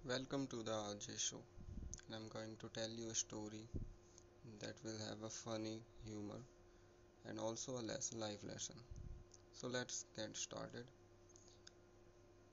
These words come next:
The story starts with a sales rep, an administration clerk, and the manager are walking to lunch when they find an antique oil lamp.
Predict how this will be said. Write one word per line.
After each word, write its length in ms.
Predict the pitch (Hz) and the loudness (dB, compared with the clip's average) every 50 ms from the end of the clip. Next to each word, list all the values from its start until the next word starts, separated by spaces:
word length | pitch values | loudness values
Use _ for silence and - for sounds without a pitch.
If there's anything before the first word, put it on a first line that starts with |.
| - - - - - - - - - | -18 -18 -16 -16 -16 -18 -8 -2 2
The 60 | 117 | 4
story 380 | - - - 135 131 131 135 131 | 4 4 4 4 6 6 6 4
starts 460 | - - - 120 113 110 110 110 113 | 4 2 2 4 4 4 4 2 0
with 140 | 113 113 113 - - - - - - | -2 -2 -2 -4 -10 -14 -8 -4 0
a 40 | |
sales 460 | 127 - - - 135 135 131 131 - - | 2 4 6 6 6 6 6 4 4 6
rep, 200 | 117 110 110 110 - - - - - - - - | 6 4 4 2 -2 -6 -14 -16 -16 -14 -6 -2
an 160 | 110 110 110 110 | 0 0 2 2
administration 760 | 110 110 110 107 110 113 110 - - 117 113 - - 120 117 110 | 2 2 2 2 4 4 4 4 4 2 2 2 2 0 -2 0
clerk, 280 | - 117 110 107 104 107 - - | 4 6 6 6 6 4 0 0
and 140 | 113 113 120 | 2 2 2
the 60 | 127 | 2
manager 420 | 123 120 120 117 113 110 107 110 107 | 2 4 4 4 4 4 4 4 6
are 140 | 110 107 107 | 6 6 4
walking 460 | 104 107 107 107 107 - 110 110 107 - | 4 4 2 2 2 0 -2 -2 -2 -2
to 120 | - 107 104 104 104 | -4 -2 0 0 2
lunch 240 | 107 107 107 - - - - - - - - - - - | 2 2 0 -2 -4 -6 -8 -16 -16 -16 -16 -16 -10 -2
when 240 | - 113 110 110 110 | 4 6 6 6 6
they 80 | 113 117 | 4 2
find 360 | - - 120 117 117 120 120 | 2 2 2 2 2 2 2
an 160 | 117 113 113 95 101 | 2 2 2 2 2
antique 400 | 104 104 107 107 - 113 - - - | 2 0 0 0 0 0 0 0 0
oil 200 | - 107 104 104 104 | 0 0 2 2 2
lamp. 260 | 104 101 101 - 107 | 0 0 0 -2 -4